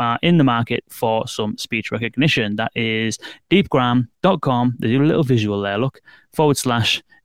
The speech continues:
V U X world. And our second presenting sponsor is Symbol A I. Symbol A I is a conversation intelligence platform,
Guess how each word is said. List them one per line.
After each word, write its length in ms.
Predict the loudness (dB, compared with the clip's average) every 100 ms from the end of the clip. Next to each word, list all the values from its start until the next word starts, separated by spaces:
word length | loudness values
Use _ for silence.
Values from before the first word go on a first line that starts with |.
| -4
V 140 | 0
U 120 | 0
X 220 | -2 -4
world. 320 | -4 -4 -6 -12 -16 -18 -4
And 240 | 0 2
our 180 | 2 0
second 460 | 2 2 2 2 2
presenting 300 | 2 2 0
sponsor 400 | 2 2 2 0
is 220 | 0 -2 -2
Symbol 580 | -2 0 2 2 0 0
A 120 | -2
I. 260 | -2 -2 -2
Symbol 420 | -2 0 2 2
A 100 | 2
I 200 | 0 0 0
is 280 | 0 -2 -2
a 260 | -2 -2
conversation 720 | -2 0 0 0 0 0 0 0
intelligence 760 | 0 0 0 0 0 0 -2
platform, 520 | -2 -6 -6 -4 -4